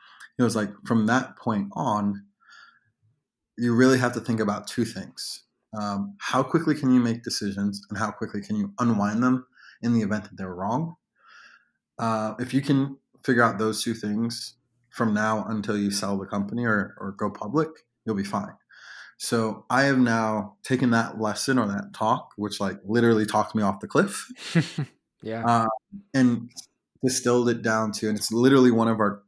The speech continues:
Speaker 1: company's, like, uh, you know, culture tenets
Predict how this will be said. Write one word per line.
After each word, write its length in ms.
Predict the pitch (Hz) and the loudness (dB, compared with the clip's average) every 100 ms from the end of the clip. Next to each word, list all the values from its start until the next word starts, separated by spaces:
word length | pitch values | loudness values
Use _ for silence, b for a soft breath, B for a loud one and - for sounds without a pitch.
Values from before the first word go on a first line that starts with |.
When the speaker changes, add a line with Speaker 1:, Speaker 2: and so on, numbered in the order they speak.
| _ | _
Speaker 1:
company's, 760 | - - 120 117 107 107 101 98 | -12 -4 -2 -2 0 2 0 0
like, 160 | 92 92 _ _ - _ | -6 -12 _ _ -20 _
uh, 520 | - 92 58 52 - - - _ - | -14 -12 -12 -14 -14 -18 -20 _ -18
you 100 | 113 | -18
know, 80 | - _ | -18 _
culture 380 | - 135 123 101 | 0 2 2 -2
tenets 600 | - 101 92 - - - | -6 -8 -8 -12 -12 -12